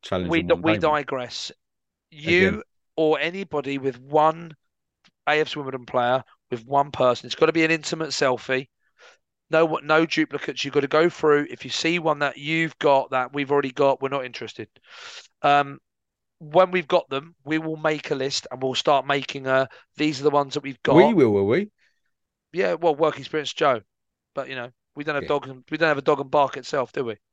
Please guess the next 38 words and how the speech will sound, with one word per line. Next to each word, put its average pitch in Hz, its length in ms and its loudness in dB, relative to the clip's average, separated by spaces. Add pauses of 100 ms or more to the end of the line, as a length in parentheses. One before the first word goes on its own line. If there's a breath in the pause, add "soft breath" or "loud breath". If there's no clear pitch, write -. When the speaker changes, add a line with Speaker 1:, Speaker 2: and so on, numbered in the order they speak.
(360)
Speaker 1:
<laughs> 320 140 -10
Mate, 202 360 -4
he's 170 140 -6
gonna 208 220 0
retire. 151 440 -6 (300 loud breath)
Mate, 135 300 0
Speaker 2:
He's - 40 -4
Speaker 1:
if 113 60 -4
Speaker 2:
not 165 80 -4
Speaker 1:
you 175 60 2
Speaker 2:
gonna 160 140 2
Speaker 1:
make, 156 80 2
Speaker 2:
retire. 113 340 -8
Speaker 1:
if 127 120 0
you 180 140 4
Speaker 2:
He's 190 40 4
Speaker 1:
make 175 220 4
him, 165 60 6
Speaker 2:
got, 143 200 2
Speaker 1:
if 151 140 -2
Speaker 2:
he 170 100 0
Speaker 1:
you 180 80 6
make 165 120 6
Speaker 2:
loves 143 140 4
Speaker 1:
him 139 140 -4
Speaker 2:
it. 104 40 -10
Speaker 1:
quit 143 180 2
on 98 140 -4
me, 92 220 -6 (400 soft breath)
I'll 113 120 4
be 104 140 2
fuming 92 380 2
'cause 95 180 0
he 110 140 2
literally 104 340 -4
Speaker 2:
Quit - 20 -20
Speaker 1:
does 92 220 0
Speaker 2:
rage, 113 240 -10